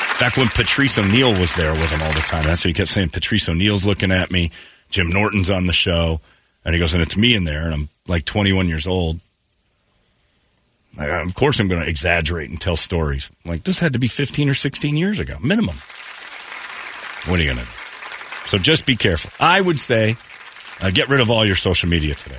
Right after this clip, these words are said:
I'll, I'll make the point once again. Get it all off of there. Or go back and check the one time you said something. Or listen to Bobby Lee.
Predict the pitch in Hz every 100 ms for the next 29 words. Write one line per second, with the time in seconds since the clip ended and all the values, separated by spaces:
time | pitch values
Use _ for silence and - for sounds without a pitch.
0 | - 87 85 78 - 107 120 135 131 -
1 | 110 92 95 - 76 67 62 - 123 143
2 | 135 123 107 95 - 71 110 120 196 170
3 | 151 95 - - _ _ _ _ 95 92
4 | 131 - 104 107 104 110 98 85 - 87
5 | - 73 69 73 71 113 185 - 107 139
6 | 143 147 180 226 78